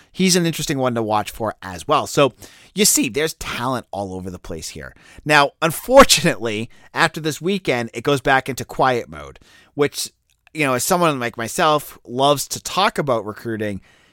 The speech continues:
you have to wait because this means that they can't do visits. They can't, you know, there's, um, restrictions on how much they can connect with coaches and things like that. So it's gonna get quiet again soon. But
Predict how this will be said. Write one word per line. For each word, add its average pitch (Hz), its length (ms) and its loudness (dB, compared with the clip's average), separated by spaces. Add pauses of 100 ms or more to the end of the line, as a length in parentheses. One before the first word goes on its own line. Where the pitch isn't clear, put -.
(120)
you 123 100 -2
have 123 120 -4
to 117 100 -2
wait 117 380 0
because 95 280 -12
this 131 240 -6
means 131 320 -6
that 104 160 -12
they 104 80 -8
can't 123 240 -12
do 123 100 -8
visits. 107 480 -6
They 95 100 -14
can't, 113 380 -4
you 113 200 -8
know, 95 120 -6
there's, 104 320 -8 (300)
um, 98 340 -8 (300)
restrictions 160 520 0
on 135 120 2
how 143 100 0
much 139 200 -2
they 139 60 -2
can 123 140 -10
connect 123 320 -6
with 107 220 -10
coaches 98 420 -4
and 87 100 -10
things 80 160 -14
like 80 180 -16
that. 73 280 -14 (320)
So 127 360 2 (160)
it's 147 140 -2
gonna 190 140 0
get 185 160 2
quiet 135 420 2
again 87 280 -8
soon. 87 360 -6
But - 240 6